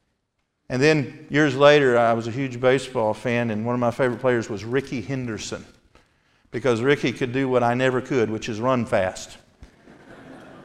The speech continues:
And his specialty was stealing bases. And even into his forties, he was still stealing bases. And finally, one day, he stole third base, and they stopped the game.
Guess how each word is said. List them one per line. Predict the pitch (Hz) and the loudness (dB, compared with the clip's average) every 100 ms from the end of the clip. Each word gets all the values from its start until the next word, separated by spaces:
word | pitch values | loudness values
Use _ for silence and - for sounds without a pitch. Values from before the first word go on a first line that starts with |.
| - | -16
And | 117 113 | -10 -2
his | 147 139 | 0 -2
specialty | - 156 151 151 151 143 | 2 6 6 4 0 0
was | 127 110 | -2 -4
stealing | - 151 143 135 | -2 0 0 0
bases. | 131 123 117 - - - - - - - - - | 2 2 2 -8 -16 -16 -16 -18 -20 -20 -20 -8
And | 113 | -2
even | 139 151 147 | 0 2 0
into | 143 - | -2 -2
his | 131 127 - | 0 0 -2
forties, | 170 147 107 98 | 0 2 2 -2
he | 135 | -6
was | 107 101 | -6 -8
still | - 147 | -4 -2
stealing | 131 - 147 135 117 | -2 -4 -6 -4 -2
bases. | 131 127 110 107 98 | 0 0 -2 -8 -10
And | 107 95 _ _ _ | -12 -14 _ _ _
finally, | - 147 151 139 | 4 4 6 2
one | 143 139 | 0 2
day, | 139 | 2
he | 127 | 2
stole | - 139 123 | -2 -2 -2
third | 147 143 139 | 0 0 0
base, | 135 110 117 | 0 0 -2
and | 123 107 | -6 -6
they | |
stopped | 110 - 147 156 - | -8 0 4 4 2
the | 185 | -4
game. | 139 135 139 175 | 0 0 0 -6